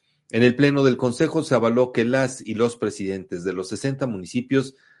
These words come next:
destinen el porcentaje necesario de los recursos del Fondo de Aportaciones por, para el fortalecimiento de los municipios, con el propósito de llegar al salario digno estimado en catorce mil ochocientos veintidós pesos mensuales a todos sus elementos de seguridad.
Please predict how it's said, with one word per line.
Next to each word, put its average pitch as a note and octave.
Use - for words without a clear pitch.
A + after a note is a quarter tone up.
destinen C#3+
el A2+
porcentaje A#2+
necesario A#2
de A2
los F#2
recursos A#2+
del F#2
Fondo A#2
de G#2
Aportaciones A2
por, F#2+
para A#2
el B2+
fortalecimiento G#2
de G2
los G2+
municipios, G2+
con A2+
el A#2+
propósito C#3
de A2+
llegar G#2+
al A#2+
salario A#2
digno A#2+
estimado A2
en G#2+
catorce A2
mil B2+
ochocientos G#2
veintidós F2
pesos F2
mensuales C3+
a B2
todos D3
sus A2+
elementos G#2
de G2+
seguridad. G#2